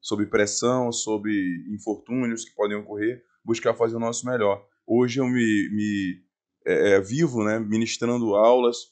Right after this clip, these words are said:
tenho um time de M M A profissional, tenho um time de, de alunos particulares, esses dois aqui já, já me deram uma honra um tempo atrás, quando eles tinham vergonha, eles iam lá, treinavam comigo, aí deixaram o boxe de lado, mas assim, sempre foi uma honra, né? Foi um prazer conhecê-los e hoje eu tô aqui por isso.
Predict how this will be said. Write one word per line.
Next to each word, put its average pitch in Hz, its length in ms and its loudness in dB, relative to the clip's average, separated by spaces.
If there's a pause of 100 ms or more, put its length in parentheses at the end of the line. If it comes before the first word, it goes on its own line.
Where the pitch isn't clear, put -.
tenho 110 140 -6
um 107 40 -8
time 113 200 -4
de 110 60 -2
M 107 140 -2
M 110 80 -2
A 107 40 -4
profissional, 104 680 -2 (260)
tenho 110 180 0
um 110 40 -2
time 110 340 -4
de, 101 360 -4
de 101 280 -8 (160)
alunos 110 360 0
particulares, 107 600 0
esses 98 180 -16
dois 107 180 2
aqui 104 160 -8
já, 104 260 4 (220)
já 117 100 6
me 120 80 0
deram 123 200 8
uma 127 100 6
honra 127 240 2
um 113 60 -2
tempo 110 180 0
atrás, 110 300 4
quando 113 160 -4
eles 110 120 -2
tinham 113 160 -4
vergonha, 107 440 -2
eles 107 160 -4
iam 104 160 -6
lá, 110 200 4
treinavam 110 420 2
comigo, 113 460 2 (300)
aí 110 180 8 (480)
deixaram 120 460 8
o 120 60 0
boxe 117 280 4
de 113 120 -8
lado, 117 320 6
mas 117 160 -4
assim, 101 320 -10
sempre 117 260 -10
foi 123 80 -2
uma 117 160 -2
honra, 107 280 -4
né? 107 120 -12
Foi 104 100 -6
um 101 60 -8
prazer 104 380 0
conhecê-los 101 520 -6
e 104 60 -8
hoje 117 220 2
eu 113 60 -10
tô 101 100 -4
aqui 101 220 -6
por 104 180 -18
isso. 120 280 -10